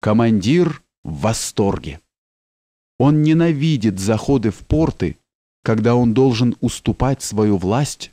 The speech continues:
лоцману. Лоцман.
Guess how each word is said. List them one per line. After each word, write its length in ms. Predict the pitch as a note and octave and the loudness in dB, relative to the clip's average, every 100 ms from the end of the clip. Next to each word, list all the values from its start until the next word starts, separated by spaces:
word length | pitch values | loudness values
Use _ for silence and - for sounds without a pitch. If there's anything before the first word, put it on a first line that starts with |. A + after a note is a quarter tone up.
| _ _ | _ _
лоцману. 760 | E2+ G#2 A2+ - - D#2+ D2+ - _ _ _ _ _ _ _ _ _ - | -2 0 0 -2 -6 -6 -6 -10 _ _ _ _ _ _ _ _ _ -10
Лоцман. 880 | D#2 F#2+ A#2 A2 - G2+ F2+ D2+ | -2 2 2 0 -4 -2 -2 -4